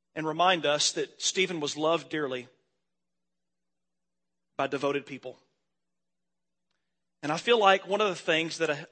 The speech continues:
a healthy church should do, and, and I know we certainly have our flaws, but it's something that I really desire us to continue to become and emerge in, grow into a healthy church. And I think one of the things that a healthy church does is remember its dead really, really well.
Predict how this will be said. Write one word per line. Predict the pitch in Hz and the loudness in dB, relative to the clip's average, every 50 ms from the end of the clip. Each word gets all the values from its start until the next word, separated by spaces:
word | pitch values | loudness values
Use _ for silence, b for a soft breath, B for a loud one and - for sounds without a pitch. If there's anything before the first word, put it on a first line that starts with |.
| _ | _
a | - 143 | -8 -6
healthy | - - 196 190 - 160 151 | -2 0 0 0 -2 -4 -4
church | - - 185 160 147 139 - | -2 0 0 0 0 0 0
should | - - 160 139 123 | 0 0 0 -2 -4
do, | 135 139 139 147 | -4 -2 0 0
and, | 160 147 135 131 - b b b b b b b b _ - | 0 -2 -4 -8 -16 b b b b b b b b _ -6
and | 147 143 | -4 -2
I | 156 | 0
know | 165 165 165 | 0 2 0
we | 160 160 165 165 | 0 0 0 0
certainly | - - 190 - - 175 151 | 2 0 0 0 -4 -6 -4
have | 156 147 143 | -2 0 0
our | 147 143 | 0 -2
flaws, | - - 151 143 139 131 131 131 - | -2 -4 -4 -2 -2 -2 -2 -4 -4
but | - 147 143 | -6 -6 -6
it's | 160 - | -4 -2
something | - - 190 175 - 175 151 | -2 -2 -2 -2 -4 -6 -2
that | 151 151 151 | -2 -2 0
I | 151 | -2
really | 147 147 160 151 147 | -2 -2 -4 -4 -6
desire | 147 151 139 127 151 143 151 160 151 147 | -6 -6 -4 0 2 2 2 2 2 0
us | 147 139 - - | -2 -2 -4 -6
to | - - | -8 -12
continue | - 147 139 - - 180 160 156 147 | -14 -14 -12 -8 -8 -8 -8 -8 -10
to | 160 | -12
become | 127 151 143 - - 180 165 165 156 | -10 -10 -10 -6 -4 -2 -2 -2 -2
and | 147 | -4
emerge | 143 143 147 147 156 156 147 - | -6 -4 -4 -2 -2 -2 -4 -6
in, | - 165 151 - B B B B | -8 -8 -10 -10 B B B B
grow | 139 175 175 160 160 | 0 2 2 2 2
into | 170 175 170 - 147 135 131 127 B B B B | 0 -2 -2 -4 -2 -4 -6 -6 B B B B
a | 185 165 139 | -6 -6 -6
healthy | 123 - - - 185 170 165 165 160 139 | -6 -10 -8 -4 -4 -4 -4 -4 -8 -8
church. | 131 - - 160 139 135 131 - - 151 | -4 -4 -2 -2 -2 -4 -4 -6 -6 -6
And | 143 - B B B B | -6 -12 B B B B
I | B 185 180 | B 2 2
think | - 262 202 - 170 | 4 2 -4 -2 0
one | 190 190 196 | 2 2 2
of | 180 | 2
the | 160 | 0
things | 147 - 180 170 160 - | -2 -4 -4 -4 -2 -4
that | 170 147 | -4 -6
a | 139 | -4
healthy | 131 165 156 - 151 143 | -6 -6 -6 -6 -8 -8
church | - - 175 160 - - - | -6 -6 -6 -6 -8 -8 -4
does | - 156 147 139 135 - - B B B B B | -2 0 0 0 -2 -4 -8 B B B B B
is | - 170 151 151 | -4 -4 -4 -2
remember | 170 151 151 156 170 180 170 175 160 156 | -4 -4 -2 -2 -4 -4 -2 -4 -6 -6
its | 151 - 143 | -6 -8 -8
dead | 135 - 160 139 135 131 131 135 139 143 | -6 -2 -2 -2 -2 -2 -4 -6 -6 -4
really, | 147 139 139 131 | -4 -4 -4 -6
really | 123 120 131 127 120 117 | -8 -10 -14 -12 -14 -14
well. | 113 113 101 98 98 | -18 -20 -20 -20 -20